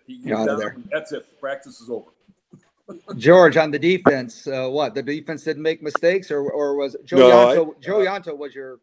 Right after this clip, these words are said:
Speaker 2: line coach, correct?
Speaker 3: Correct. Uh,
Speaker 2: So you either
Speaker 3: as
Speaker 2: had to
Speaker 3: far
Speaker 2: deal with
Speaker 3: as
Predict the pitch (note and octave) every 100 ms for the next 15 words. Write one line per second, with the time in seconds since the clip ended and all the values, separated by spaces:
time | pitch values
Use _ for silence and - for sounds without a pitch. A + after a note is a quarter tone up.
0 | _ C#3+ D3+ C3 A2+ _ A#2+ C3+ _ _
1 | _ _ _ _ C3+ A2+ - G#2+ G2 F#2+
2 | E3+ F#3 F#3 F3 E3+ E3 B2 -